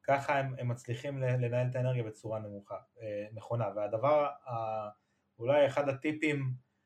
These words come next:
שאני כאילו ממש אוהב ומתחבר אליהם, זה צום דיגיטלי. זה מצב שבו, תחשוב על זה, אנחנו עשרים וארבע שבע עם הסמארטפון,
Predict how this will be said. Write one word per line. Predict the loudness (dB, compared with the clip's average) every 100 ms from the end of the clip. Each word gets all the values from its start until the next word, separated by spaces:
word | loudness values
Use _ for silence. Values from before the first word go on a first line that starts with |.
| _ _
שאני | -4 0 2 2 0 -2 -2 -4 -4
כאילו | -4 0 0 2 2 2 2 0 -2
ממש | 0 0 0 2
אוהב | 4 4
ומתחבר | 2 -2 0 0 2 4
אליהם, | 4 2 0
זה | -4 -2
צום | 0 2
דיגיטלי. | 0 -2 2 4 6 2 -8 _ _ _ _ _ -20
זה | -12
מצב | -10 -2 0 0
שבו, | -2 -4 0 2
תחשוב | 0 -4 -2 0
על | 0
זה, | 0
אנחנו | -2 -2
עשרים | -4 -4 0
וארבע | 0 0
שבע | 0 0
עם | -2
הסמארטפון, | -4 -8 -10 -14